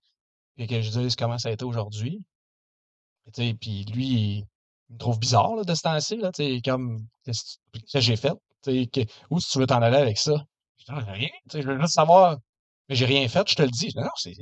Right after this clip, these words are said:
je le sais. » Fait que, tu sais, déjà là, je vois que lui, il est comme, « Ouais, il a changé, c'est pas, c'est pas à ça que je m'attendais, euh, OK. » Euh, fait que ça va prendre clairement certain, un certain temps,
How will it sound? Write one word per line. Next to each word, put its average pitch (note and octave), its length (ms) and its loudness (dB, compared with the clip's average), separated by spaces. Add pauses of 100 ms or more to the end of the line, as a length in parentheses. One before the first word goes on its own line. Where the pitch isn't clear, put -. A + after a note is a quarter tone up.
(320)
je A2+ 140 -6
le B2 140 -2
sais. » A#3 460 0 (480)
Fait C#3 120 0
que, - 80 -14
tu G#3 60 8
sais, A#3 280 2
déjà C#3+ 320 4
là, G3 140 6
je D#3 80 0
vois D#3+ 180 4
que E3+ 100 -4
lui, D3+ 340 0
il D#3 100 2
est B2+ 60 -2
comme, « C#3 420 0
Ouais, C#3+ 100 -2 (120)
il C3+ 80 -4
a A#2+ 40 -2
changé, C3 580 -2
c'est - 140 -6
pas, B2 120 -2
c'est - 120 -6
pas C#3 140 6
à B2+ 40 -2
ça - 140 -2
que B2+ 80 -4
je C3+ 60 -4
m'attendais, C3+ 960 2
euh, A2+ 100 4
OK. » - 140 -6
Euh, D3+ 760 -4
fait A2 140 -6
que - 100 -14
ça A2+ 100 -2
va A2+ 120 0
prendre C#3+ 280 0 (760)
clairement C3+ 420 2
certain, B2+ 460 -2 (280)
un A2+ 60 -8
certain A2+ 380 -4
temps, C3+ 200 -6